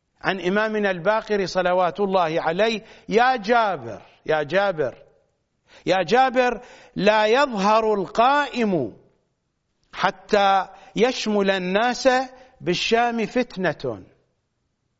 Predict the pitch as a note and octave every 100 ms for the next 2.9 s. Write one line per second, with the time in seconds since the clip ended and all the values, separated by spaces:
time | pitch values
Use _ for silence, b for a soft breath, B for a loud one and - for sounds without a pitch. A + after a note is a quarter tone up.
0 | _ _ _ b b b b D3 F3+ F3+
1 | F#3 F#3 A3+ A3+ G3 F3 F#3 G3+ F3+ F3
2 | D#3+ D#3 D#3 F#3+ F3 F3+ F3+ F3 F3+